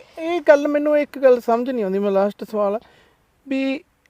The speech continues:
ਹਾਲ ਤੱਕ ਜਿੰਨੇ ਵੀ, ਜਿਵੇਂ ਤੁਸੀਂ ਖੂਹ ਦੀ ਗੱਲ ਕਰੀ ਆ ਜਾਂ ਕੰਧਾਂ ਦੇ ਕੰਨ ਵਾਲੀ ਜੋ ਵੀ ਆ, ਵੀ ਇਹ ਲੋਕ ਕੀ ਇਹ ਪਾਗਲ ਹੋ ਜਾਂਦੇ? ਇਹਨਾਂ ਨੂੰ ਪਤਾ ਨਹੀਂ ਵੀ ਅਸੀਂ ਫੜੇ ਜਾਵਾਂਗੇ? ਫੜੇ ਵੀ ਜਾਂਦੇ ਆ, ਹਰ ਰੋਜ਼ ਆਪਾਂ, ਆਪਾਂ ਖਬਰਾਂ ਦੇਖਦੇ ਹਾਂ, ਜਿਹੜੇ ਕੋਈ ਕਤਲ ਕਰਦਾ, ਕੋਈ ਬੰਦਾ ਕਰਦਾ, ਬੁੜੀ ਕਰਦੀ, ਪਲਾਨ ਨਾ ਕਰਦਾ,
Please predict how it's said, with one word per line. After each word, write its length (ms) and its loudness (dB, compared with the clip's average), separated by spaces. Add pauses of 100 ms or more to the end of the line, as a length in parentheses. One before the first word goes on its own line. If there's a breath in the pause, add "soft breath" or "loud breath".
(280)
ਹਾਲ 220 2
ਤੱਕ 260 -2
ਜਿੰਨੇ 420 -2
ਵੀ, 100 -6
ਜਿਵੇਂ 180 -4
ਤੁਸੀਂ 220 -10
ਖੂਹ 220 -8
ਦੀ 140 -6
ਗੱਲ 200 -2
ਕਰੀ 280 -4
ਆ 120 0
ਜਾਂ 240 -4
ਕੰਧਾਂ 360 -4
ਦੇ 80 -6
ਕੰਨ 220 -8
ਵਾਲੀ 240 -8
ਜੋ 160 -6
ਵੀ 180 -8
ਆ, 140 -10 (500 soft breath)
ਵੀ 300 -6
ਇਹ 300 -4
ਲੋਕ 300 2 (460)
ਕੀ 120 -6
ਇਹ 200 -4
ਪਾਗਲ 400 4
ਹੋ 160 4
ਜਾਂਦੇ? 220 2
ਇਹਨਾਂ 140 0
ਨੂੰ 80 -6
ਪਤਾ 240 0
ਨਹੀਂ 140 -4
ਵੀ 60 -2
ਅਸੀਂ 180 -6
ਫੜੇ 200 4
ਜਾਵਾਂਗੇ? 320 0
ਫੜੇ 280 2
ਵੀ 120 0
ਜਾਂਦੇ 360 2
ਆ, 100 0
ਹਰ 140 2
ਰੋਜ਼ 240 4
ਆਪਾਂ, 340 2
ਆਪਾਂ 200 0
ਖਬਰਾਂ 340 0
ਦੇਖਦੇ 300 -6
ਹਾਂ, 80 -4
ਜਿਹੜੇ 120 -2
ਕੋਈ 140 -6
ਕਤਲ 280 -2
ਕਰਦਾ, 320 -2
ਕੋਈ 100 -4
ਬੰਦਾ 260 -4
ਕਰਦਾ, 280 -4
ਬੁੜੀ 280 -6
ਕਰਦੀ, 280 -6
ਪਲਾਨ 340 -4
ਨਾ 140 -4
ਕਰਦਾ, 360 -4